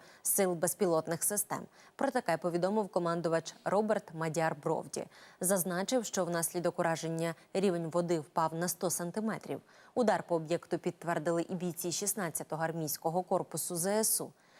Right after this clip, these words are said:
Кажуть, що унаслідок підтоплення ворожі підрозділи, які встигли переправитися через Сіверський Донець біля Вовчанська на Харківщині,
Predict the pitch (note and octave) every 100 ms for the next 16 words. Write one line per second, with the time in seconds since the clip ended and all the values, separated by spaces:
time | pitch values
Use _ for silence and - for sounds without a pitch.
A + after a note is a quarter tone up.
0 | - - G#3 D3+ - - E3+ E3+ E3 -
1 | E3 D#3+ - F3 - B3+ C4+ A3 F3+ E3+
2 | E3+ F3 D#3+ - D3 D#3+ F#3 G#3 B3+ G#3
3 | D3 - - - F#3+ D3+ D#3+ - - -
4 | F3+ - F3 D#3 D#3 D3+ - D#3 - E3
5 | D#3 - E3 D3 - E3+ D#3+ D#3+ D3 F#3
6 | - F#3 F#3 F#3 G3 - G3 F#3 - F#3
7 | F#3 F#3+ F3+ F3+ E3 - F3+